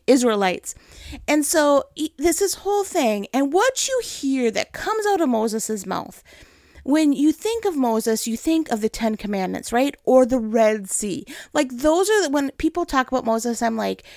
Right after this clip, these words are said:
"Yeah, he's the guy that walked up to the Red Sea and it split in half." Like, yeah, I wanna be that person,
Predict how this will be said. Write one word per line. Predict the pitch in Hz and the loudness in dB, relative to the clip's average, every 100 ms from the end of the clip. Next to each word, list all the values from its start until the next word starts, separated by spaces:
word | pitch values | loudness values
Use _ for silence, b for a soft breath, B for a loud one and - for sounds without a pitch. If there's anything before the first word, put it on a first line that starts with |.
| B - | B -2
"Yeah, | 294 440 220 202 | 0 2 2 0
he's | 302 370 | 0 0
the | 349 | 0
guy | 254 247 | 0 0
that | 233 214 | 0 4
walked | 240 247 | 4 4
up | 254 | -2
to | 247 226 | -4 -2
the | |
Red | 233 247 | 0 0
Sea | - 302 | 0 0
and | 262 | 0
it | - | -2
split | - - - 269 | -8 -8 -2 0
in | 247 240 | 0 0
half." | 311 320 - - B B | -2 -2 -4 -8 B B
Like, | 226 208 196 - | 0 0 -2 -4
yeah, | 202 - | -2 2
I | 185 | 2
wanna | 240 403 285 | 4 2 0
be | 226 | -2
that | 170 - | -6 -12
person, | - 175 196 254 | -12 -6 -2 -2